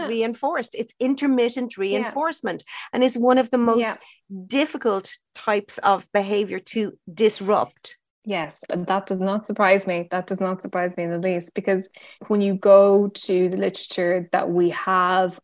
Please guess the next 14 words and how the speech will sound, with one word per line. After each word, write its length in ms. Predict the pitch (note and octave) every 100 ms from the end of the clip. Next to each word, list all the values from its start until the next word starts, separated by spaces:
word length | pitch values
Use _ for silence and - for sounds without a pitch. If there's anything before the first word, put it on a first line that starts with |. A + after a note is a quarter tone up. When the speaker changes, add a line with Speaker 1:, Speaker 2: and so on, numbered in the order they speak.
| -
Speaker 1:
on, 640 | F3+ F3 E3+ E3 E3+ F#3+
we'll 180 | F#3 F3+
say, 600 | F3 F#3 E3+ E3+ E3 E3+
self-taking 680 | - G#3 F3+ F3+ F#3 E3+ F3
and 280 | - F3 E3
body 240 | G3+ G3+
shame 640 | G3+ - F3+ F3+ F3+ F3+
and 120 | F3 F3
low 160 | F3 E3+
self-esteem 580 | F#3 F3 F3 - F3+
and 140 | F3+ E3+
things 200 | E3+ E3+
like 180 | E3+ E3
that, 360 | F3 E3+ E3